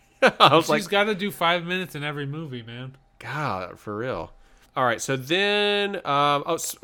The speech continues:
Speaker 1: speak of the devil. Uh, we have a trailer for Blonde. This is that Marilyn Monroe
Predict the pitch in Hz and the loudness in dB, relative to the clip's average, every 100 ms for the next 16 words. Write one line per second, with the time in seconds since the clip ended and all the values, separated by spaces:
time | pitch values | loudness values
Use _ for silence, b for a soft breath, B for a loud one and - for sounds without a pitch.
0 | 107 - - - 101 104 127 127 139 135 | -12 -10 -12 -10 -8 -4 -2 0 0 0
1 | 123 107 95 98 - 101 101 101 113 127 | -2 -2 -4 -6 -4 -2 -2 -2 -2 0
2 | 120 113 135 139 139 107 110 127 127 120 | 0 2 0 0 -4 -2 2 6 6 4
3 | 117 - 131 123 120 123 123 117 113 135 | 0 0 0 0 0 0 0 0 2 4
4 | 131 120 139 | 4 2 -2